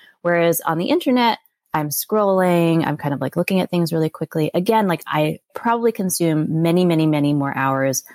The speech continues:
on my phone and on my iPad and on my computer than I do in a printed magazine. But when I am in those moods of where I want to lean back and really dig into something, I still love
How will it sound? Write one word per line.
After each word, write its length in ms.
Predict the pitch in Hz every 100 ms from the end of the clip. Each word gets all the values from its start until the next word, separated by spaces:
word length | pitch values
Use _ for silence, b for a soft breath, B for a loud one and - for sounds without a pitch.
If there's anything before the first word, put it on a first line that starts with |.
| B
on 160 | 143 139
my 100 | 139
phone 540 | - 143 143 139 147
and 120 | - 143
on 120 | 135
my 280 | 135 127 131
iPad 200 | - 135
and 100 | 135
on 80 |
my 60 | 127
computer 560 | - 147 147 151 202 208 B B
than 140 | 151 147
I 80 |
do 120 | 143 143
in 100 | 135
a 40 |
printed 360 | - 147 170 151
magazine. 580 | 139 143 185 240 277 285 B B B
But 380 | 165 214 202 - _ _ _
when 300 | 165 170 180 -
I 120 | 156
am 180 | 156 156
in 120 | 156
those 200 | 180 175
moods 380 | 170 165 156 151
of 160 | 151 135
where 360 | 135 135 131 -
I 120 | 156
want 340 | 143 135 139 -
to 100 | 151
lean 220 | 156 147
back 240 | 143 131
and 260 | 135 139 151
really 300 | 170 170 160
dig 220 | 147 156
into 240 | 143 - 151
something, 520 | 175 175 190 190 196
I 80 | 147
still 360 | - - 160 139
love 560 | 131 139 131 - -